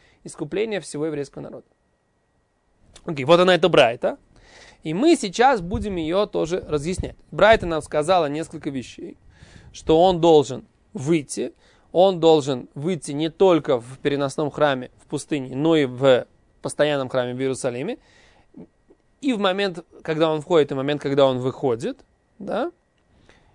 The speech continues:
И, э, порядок искупления за себя, за семью,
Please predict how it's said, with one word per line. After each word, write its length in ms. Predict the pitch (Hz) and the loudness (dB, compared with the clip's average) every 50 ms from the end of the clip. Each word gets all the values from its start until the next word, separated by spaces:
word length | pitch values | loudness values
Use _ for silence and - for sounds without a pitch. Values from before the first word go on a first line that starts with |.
| _ _ _ _ | _ _ _ _
И, 340 | 196 220 285 339 311 - - | -6 -2 0 0 -2 -2 -6
э, 840 | 156 151 151 151 147 147 143 135 131 131 131 131 127 123 127 - - _ | -6 -2 0 0 0 0 0 -2 -2 -2 -2 -2 -2 -4 -4 -8 -10 _
порядок 440 | - 151 156 185 220 226 220 214 - | 2 6 8 8 8 6 4 0 0
искупления 760 | 196 - - 185 160 165 202 202 202 190 175 151 127 117 - _ _ _ _ _ _ _ | -4 -8 -8 -10 -6 0 0 0 0 0 -2 -4 -4 -6 -10 _ _ _ _ _ _ _
за 220 | 139 135 151 156 | -8 -4 -4 -4
себя, 600 | - - 170 165 160 185 180 160 139 120 - - - | -4 -4 -6 -2 2 4 6 6 6 4 2 -4 -14
за 180 | 143 131 139 | -12 -10 -10
семью, 580 | 135 - - 156 156 160 170 165 143 120 - | -8 -6 -6 -6 -4 -2 -2 -2 -2 -2 -6